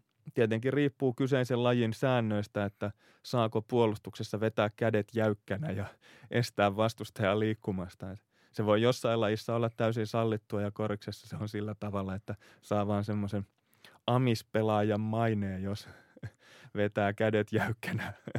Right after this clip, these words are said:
<laughs> ei anna kaverille mahdollisuutta liikkua treeneissä. Matsissahan tietenkin tuomarit ottaa tämmöiset pois, jos sääntöjä rikotaan. Mut joka tapauksessa niin tutkimusten mukaan,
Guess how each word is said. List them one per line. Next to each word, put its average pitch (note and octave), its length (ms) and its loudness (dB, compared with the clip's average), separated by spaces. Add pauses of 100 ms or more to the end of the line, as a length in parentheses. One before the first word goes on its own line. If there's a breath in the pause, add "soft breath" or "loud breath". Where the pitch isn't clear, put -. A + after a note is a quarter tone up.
<laughs> - 360 -20
ei G2 200 0
anna G#2 280 0
kaverille G2 600 -4 (500 soft breath)
mahdollisuutta F#2+ 880 -4
liikkua G2 500 -2
treeneissä. G#2+ 640 2 (560 soft breath)
Matsissahan G#2+ 720 2 (100)
tietenkin G2+ 420 0
tuomarit G2 480 -2
ottaa F#2+ 320 -6
tämmöiset F#2+ 560 -6
pois, A2 360 4 (160)
jos G2 260 -8
sääntöjä F#2 440 -4
rikotaan. G2 460 -2 (1700 soft breath)
Mut B2+ 120 0
joka G3 220 6
tapauksessa D#3+ 720 4
niin A#2+ 200 2 (680)
tutkimusten D#3 640 2
mukaan, D#3 500 4